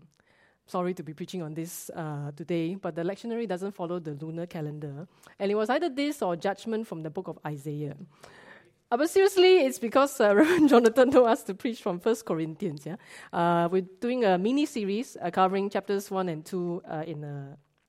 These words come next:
the following weeks. So my portion is from chapter one, verses ten to seventeen.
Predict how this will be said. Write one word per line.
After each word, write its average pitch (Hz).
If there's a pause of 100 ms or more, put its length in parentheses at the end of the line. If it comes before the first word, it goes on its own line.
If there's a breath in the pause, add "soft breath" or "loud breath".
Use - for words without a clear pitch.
(140)
the 175 (140)
following 156
weeks. - (960 soft breath)
So 302
my 247
portion 294
is 226
from 185 (180 loud breath)
chapter 240
one, 214
verses 220
ten 247
to 190
seventeen. 175